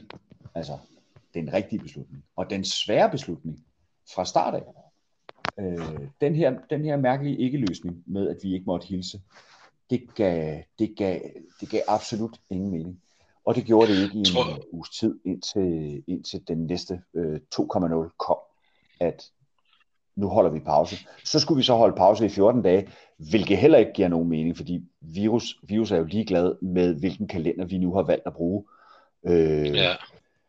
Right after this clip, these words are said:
Speaker 1: og, og, og det var vel også, det var vel også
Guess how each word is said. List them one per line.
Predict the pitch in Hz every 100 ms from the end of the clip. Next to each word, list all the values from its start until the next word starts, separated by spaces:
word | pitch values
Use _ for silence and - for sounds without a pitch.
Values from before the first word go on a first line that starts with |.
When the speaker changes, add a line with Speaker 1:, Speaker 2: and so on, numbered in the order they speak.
| _ _ _ _ _ -
Speaker 1:
og, | 101 95 98
og, | 101 -
og | 101 117
det | 110
var | 107
vel | 110 107
også, | 98 - -
det | 110 101
var |
vel | 104 92
også | 95 - - -